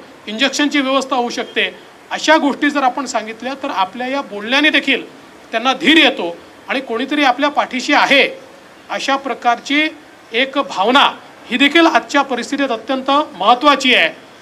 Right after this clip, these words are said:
आणि म्हणून माझी भारतीय जनता पक्षाच्या नेत्यांना, कार्यकर्त्यांना विनंती आहे की आपण लोकांचं मदतही केली पाहिजे, समुपदेशनही केलं पाहिजे आणि त्यांच्या पाठीशी आपण आहोत हे देखील आपण दाखवलं पाहिजे. गोपालभाईंनी सांगितलं हे अत्यंत योग्य आहे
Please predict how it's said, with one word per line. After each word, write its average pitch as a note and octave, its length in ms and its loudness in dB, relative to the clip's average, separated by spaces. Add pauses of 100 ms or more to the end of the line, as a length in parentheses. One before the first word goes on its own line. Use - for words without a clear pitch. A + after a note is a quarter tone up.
(240)
आणि A3+ 100 -2
म्हणून B3 220 -2
माझी A#3 380 0
भारतीय A3 480 -2
जनता A#3 320 -6
पक्षाच्या A#3 540 -6
नेत्यांना, A#3 480 -8
कार्यकर्त्यांना A3+ 600 -6
विनंती A#3+ 420 -4
आहे E3+ 140 0 (480)
की A#3+ 80 -2
आपण C4+ 340 4 (480)
लोकांचं B3 760 2 (580)
मदतही C4+ 440 2
केली C#4+ 240 0
पाहिजे, C#4+ 360 0
समुपदेशनही C4 840 0
केलं C#4+ 280 0
पाहिजे C#4 360 2 (380)
आणि B3 140 -4
त्यांच्या B3 300 -4
पाठीशी B3 440 -4
आपण B3+ 220 0
आहोत B3 300 2 (420)
हे A#3 60 -4
देखील B3 240 -6
आपण A#3+ 240 -2
दाखवलं G3+ 380 -6
पाहिजे. F3+ 300 -8 (800)
गोपालभाईंनी C4+ 560 0
सांगितलं C4+ 400 -6
हे C4 120 0
अत्यंत B3+ 440 -6
योग्य A#3+ 400 0
आहे F#3 140 2